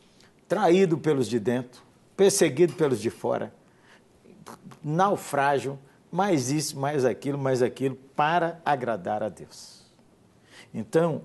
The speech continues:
o sofrimento, ela faz parte da vida cristã. Quando a pessoa diz assim, "Deus me criou pra ser feliz, então eu tô tendo problema com minha mulher, vou largar ela e arrumar outra.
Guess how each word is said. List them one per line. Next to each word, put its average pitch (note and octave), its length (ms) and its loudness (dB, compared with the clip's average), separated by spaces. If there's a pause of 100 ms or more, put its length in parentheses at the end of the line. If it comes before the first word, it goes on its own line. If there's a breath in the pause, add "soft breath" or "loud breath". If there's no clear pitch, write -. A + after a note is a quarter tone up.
o G#3 200 0
sofrimento, C#3 1120 -2
ela G#2 140 -4
faz D#3+ 400 -8
parte E3+ 520 -8
da F2 160 -6
vida D#2+ 240 -12
cristã. - 360 -20 (1160 loud breath)
Quando A3 220 4
a G3 60 6
pessoa A#2+ 360 0
diz G2+ 120 -4
assim, G2 340 -4 (200)
"Deus F3+ 440 4
me D3 160 -4
criou A#2+ 240 0
pra G#2 160 -2
ser A#2 180 -6
feliz, D3 380 -4
então E3 280 -4
eu E3+ 40 -6
tô E3 160 -4
tendo D3+ 240 -6
problema B2 320 -4
com A2+ 60 -12
minha C3 160 -8
mulher, C#3+ 260 -6
vou D3 140 -6
largar D#3 340 0
ela D3 140 -2
e F3 40 0
arrumar F3+ 280 -4
outra. G2+ 300 -6